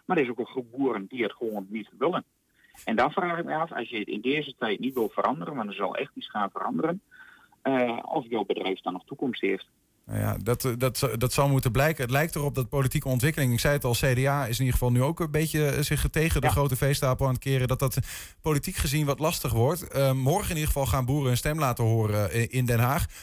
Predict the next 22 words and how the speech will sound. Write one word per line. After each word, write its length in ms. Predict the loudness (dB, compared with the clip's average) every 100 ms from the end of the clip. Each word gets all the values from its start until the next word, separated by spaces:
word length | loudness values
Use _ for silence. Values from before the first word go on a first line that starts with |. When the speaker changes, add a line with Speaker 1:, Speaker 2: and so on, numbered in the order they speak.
| -8
Speaker 2:
Als 140 | -4
ik 80 | -2
het 120 | -2
zo 320 | 0 2 2 2
hoor, 380 | 4 4 2
dan 280 | 0 -4 -2
ben 140 | -2 0
jij 160 | 0
daar 120 | 0
waarschijnlijk 380 | -2 -2 -2 0
niet 120 | 0 2
bij, 200 | 2 4
hè? 100 | 2
Je, 180 | 0 0
je 80 | 0
hebt 120 | 0
er 80 | 0
te 120 | 0
weinig 260 | 2 2 0
last 200 | -2 -2
van 140 | 0
eigenlijk. 360 | 0 0 -2